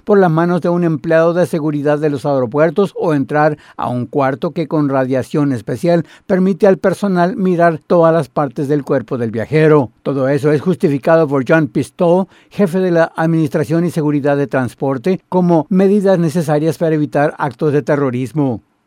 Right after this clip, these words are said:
Las polémicas revisiones físicas son interpretadas por muchos ciudadanos como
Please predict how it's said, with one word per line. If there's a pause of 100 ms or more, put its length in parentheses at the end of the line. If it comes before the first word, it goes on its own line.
(220)
Las
polémicas
revisiones
físicas
son
interpretadas
por
muchos
ciudadanos
como